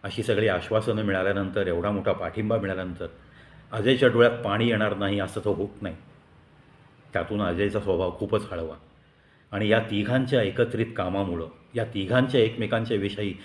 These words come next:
असलेलं प्रेम बघून आणि या तिघांचं अजयवर असलेलं प्रेम बघून, इतकं सगळं जवानांचं आणि या सगळ्या अधिकाऱ्यांचं आणि सगळ्या स्टाफचं प्रेम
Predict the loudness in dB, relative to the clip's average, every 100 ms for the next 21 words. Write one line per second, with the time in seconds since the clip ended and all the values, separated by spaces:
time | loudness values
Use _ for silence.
0 | -12 -10 -6 -2 -2 -2 0 2 2 2
1 | 0 -2 -6 -12 -18 -6 0 0 0 -4
2 | 0 0 2 2 2 2 0 2 -2 -2
3 | -4 -4 -4 -4 -2 -6 -8 -12 -18 -20
4 | -16 -6 -4 4 4 4 2 2 2 0
5 | 0 0 0 -2 0 0 -2 -2 -2 -2
6 | -2 -2 -2 -2 -4 -4 -4 -4 -4 -4
7 | -6 -6 -8 -6 -8 -4 -2 -2